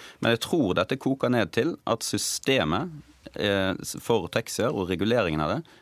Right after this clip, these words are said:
rett og slett hører hjemme en gang på sytti eller åtti-tallet og burde vært modernisert for lenge siden. Og så kan jeg legge til, hvem sin feil er det? Er det drosjesjåførene sin feil? Hvem, hvem er det som bærer ansvaret?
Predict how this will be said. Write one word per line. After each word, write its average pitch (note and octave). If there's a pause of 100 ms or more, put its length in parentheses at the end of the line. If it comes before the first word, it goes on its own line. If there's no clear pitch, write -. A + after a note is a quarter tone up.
rett A2+
og F2+
slett F#2+
hører E2+
hjemme E2+
en E2+
gang D#2
på D2
sytti -
eller D2
åtti-tallet D2
og F2
burde E2+
vært -
modernisert D#2
for -
lenge D2+
siden. -
Og -
så D3+
kan D#3+
jeg A2
legge F#2+
til, A2+ (480)
hvem D3
sin G#2
feil F#2+
er F2+
det? F2+ (520)
Er G2+
det F#2+
drosjesjåførene G2
sin F#2
feil? C3 (480)
Hvem, G2
hvem G#2
er G2
det F2
som F2
bærer F2
ansvaret? E2+